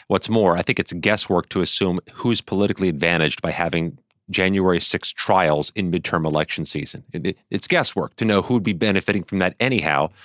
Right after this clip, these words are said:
so that's not a consideration. There's obviously the, the significant political consideration on the timing of the January sixth committee, but the court system's gonna move at its own pace, and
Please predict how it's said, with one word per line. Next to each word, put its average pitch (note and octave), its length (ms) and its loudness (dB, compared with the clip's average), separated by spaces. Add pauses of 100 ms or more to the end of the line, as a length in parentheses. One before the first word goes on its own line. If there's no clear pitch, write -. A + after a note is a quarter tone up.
so C3 120 -4
that's A2 200 0
not G#2+ 140 2
a F2 40 2
consideration. D#2 800 -2 (360)
There's E2+ 140 -2
obviously F#2 440 2
the, E2+ 300 -2
the F2 280 -2
significant F#2+ 920 0
political F2 360 -2
consideration E2+ 720 -2
on D#2 120 -4
the E2 60 -4
timing F2+ 400 -2
of C#2+ 80 -6
the D#2+ 60 -6
January D2+ 480 0
sixth - 340 -4
committee, - 380 -8 (300)
but - 80 -20
the - 80 -16
court - 280 0
system's F3 340 -2
gonna A2+ 160 2
move G#2 200 2
at F#2 80 2
its - 140 -2
own E2 180 0
pace, D#2+ 460 -2
and F#2+ 100 -6